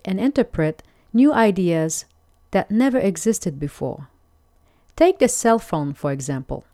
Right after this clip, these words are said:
At one point, it did not exist. Now, you cannot think of living your life without it. The question is, how did the cell phone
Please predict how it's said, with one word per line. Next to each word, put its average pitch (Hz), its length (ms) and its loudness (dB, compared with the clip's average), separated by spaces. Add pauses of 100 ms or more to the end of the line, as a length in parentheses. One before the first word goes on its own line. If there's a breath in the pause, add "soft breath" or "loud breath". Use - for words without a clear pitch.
(140)
At 170 200 -4
one 190 240 -2
point, 240 260 0
it 202 140 0
did 202 120 2
not 220 160 0
exist. 208 600 -2 (580)
Now, 190 440 0
you 233 220 -2
cannot 247 340 0 (320)
think 233 400 0 (160)
of 165 140 -2
living 151 280 0
your 160 140 0
life 143 320 -2
without 226 380 0
it. - 200 -12 (460)
The 208 100 0
question 269 380 2
is, 208 160 -2 (180)
how 285 200 0
did 262 160 0
the 240 80 4
cell 285 320 -2
phone 156 400 -6